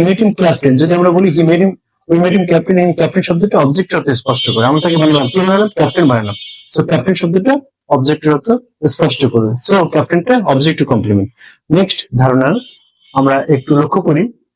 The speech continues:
the, an object is placed after a transitive verb, মানে ট্রানজিটিভ ভার্ব হচ্ছে যার অবজেক্ট থাকে, but a complement is placed after an intransitive verb, যার অবজেক্ট থাকে না। The boy plays football, এখানে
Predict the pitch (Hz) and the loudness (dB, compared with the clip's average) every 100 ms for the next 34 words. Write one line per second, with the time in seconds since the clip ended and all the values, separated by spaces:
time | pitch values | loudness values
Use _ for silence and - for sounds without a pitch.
0 | _ _ 120 147 - 165 170 165 214 180 | _ _ -2 -2 0 0 0 0 0 -2
1 | - 233 - - 190 196 - 143 139 165 | 0 0 0 0 0 0 0 -2 0 0
2 | 165 147 147 135 143 160 180 160 170 233 | 0 0 -2 0 0 0 0 0 0 -2
3 | - _ _ _ _ _ _ _ _ _ | -6 _ _ _ _ _ _ _ _ _
4 | _ 135 135 151 151 165 156 147 143 143 | _ 0 0 0 0 0 0 2 0 -2
5 | 170 151 131 139 120 156 - 156 226 269 | -2 0 0 0 0 -2 -2 -2 0 -2
6 | - _ - 127 151 170 - 170 170 202 | -4 _ -2 0 2 0 0 0 2 2
7 | 202 175 180 - 170 175 - 180 131 - | 0 2 0 0 0 0 -2 -2 -2 -2
8 | 156 151 156 - 135 131 139 143 151 139 | -2 0 -2 -2 -2 0 0 0 0 -2
9 | 113 110 110 107 117 139 135 120 170 - | 0 -2 -2 -4 -2 0 0 -2 -4 -4
10 | 131 117 101 107 127 123 147 127 170 160 | -6 -4 -6 -4 -2 0 -2 0 -2 0
11 | - 127 127 147 240 - _ _ 147 165 | -2 -2 0 0 -2 -8 _ _ -2 0
12 | 165 | -2